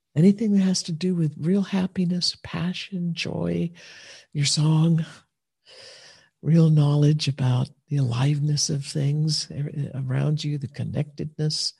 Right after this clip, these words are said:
Uh, it, it wants to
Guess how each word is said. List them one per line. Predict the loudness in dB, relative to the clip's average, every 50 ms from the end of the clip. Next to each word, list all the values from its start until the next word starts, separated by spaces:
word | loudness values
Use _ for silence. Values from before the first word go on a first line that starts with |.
| _ _ _ _ -20 -20 -20 _ -20 _ _ _ _ _ _ _ _ _
Uh, | -20 -20 _ _ _ _ _ _ _ _ _ _ _ _ _ _ _ _ _ _ _ _ _ _ _ _ _ _ _ _ _ _ _ _ _ _ _ _ _ _ _ _ _ _ _ _ _ _
it, | -6 -6 -6 -6 -14 _ _ _ _
it | -4 -2 0
wants | 2 2 2 2 -2 -4
to | -4 -2 -2 0 -2 -2 -6